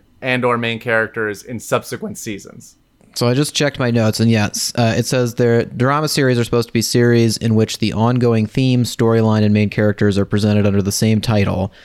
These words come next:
Speaker 2: and have continuity of production supervis-, supervision. Uh, that is the drama series definition.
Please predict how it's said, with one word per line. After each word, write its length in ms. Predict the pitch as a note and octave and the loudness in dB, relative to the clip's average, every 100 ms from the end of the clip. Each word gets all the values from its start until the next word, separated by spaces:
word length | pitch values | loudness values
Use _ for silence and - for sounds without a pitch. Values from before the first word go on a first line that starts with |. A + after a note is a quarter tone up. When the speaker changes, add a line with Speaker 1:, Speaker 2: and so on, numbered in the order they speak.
| _ | _
Speaker 2:
and 100 | - | -2
have 200 | A2+ G#2+ | 0 0
continuity 760 | - A#2 F2+ A2 G#2+ G#2 G2+ G2 | 0 -2 0 2 2 2 2 0
of 180 | G#2 G2+ | -2 -4
production 440 | - A2 G2+ - G2 | -2 0 0 -2 -2
supervis-, 580 | - G#2 G2 G2+ F#2+ - - | -2 -2 0 0 -2 -4 -12
supervision. 800 | - C3 G#2 F#2 G2+ F#2+ F#2+ A#2 - _ _ - | -6 -2 -2 0 0 0 -2 -6 -14 _ _ -4
Uh, 380 | G2 F#2+ F#2 - | -4 -4 -6 -6
that 160 | G#2 G#2 | -4 -2
is 100 | - | -4
the 80 | |
drama 300 | G#2+ A2+ F#2+ | -4 -2 -2
series 560 | G2+ G2+ G2+ G2+ G2 - - _ | -4 -4 -4 -4 -6 -10 -14 _
definition. 600 | G#2+ G2 F#2+ G2+ F#2+ F2 | -4 -2 -2 -4 -6 -8